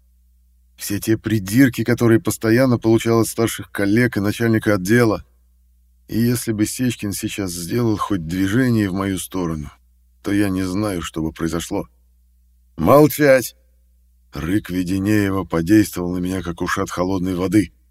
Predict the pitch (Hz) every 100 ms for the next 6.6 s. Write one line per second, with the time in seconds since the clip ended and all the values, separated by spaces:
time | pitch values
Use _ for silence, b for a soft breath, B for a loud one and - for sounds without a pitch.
0 | _ _ _ _ _ _ _ _ _ -
1 | - 90 92 98 82 107 104 98 92 104
2 | 117 107 - 95 - - 76 110 113 104
3 | 95 104 101 90 104 107 117 113 98 98
4 | 90 101 104 107 98 113 107 101 95 104
5 | 120 113 92 82 92 95 95 - 95 -
6 | 90 92 101 - 104